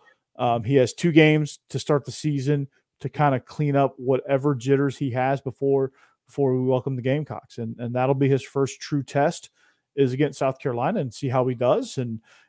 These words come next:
and then his first true hostile road game is against Auburn. So I'd be interested to see kinda how he reacts in that atmosphere.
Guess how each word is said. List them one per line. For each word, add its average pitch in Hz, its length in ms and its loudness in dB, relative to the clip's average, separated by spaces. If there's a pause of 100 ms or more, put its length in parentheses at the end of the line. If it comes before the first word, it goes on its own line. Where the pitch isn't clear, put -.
and 131 100 -2
then 131 60 2
his 131 100 0
first 156 380 4
true 170 320 4
hostile 143 440 0
road 135 220 4
game 147 220 2
is 131 100 -2
against 131 280 -4
Auburn. 135 380 0
So 123 380 0 (380)
I'd 127 160 -8
be 135 160 -8
interested 131 400 -10
to 117 60 -14
see 143 180 -8
kinda 127 240 -6
how 127 220 -2
he 131 180 -2
reacts 127 400 -2
in 135 80 -6
that 127 260 -4
atmosphere. 147 560 -2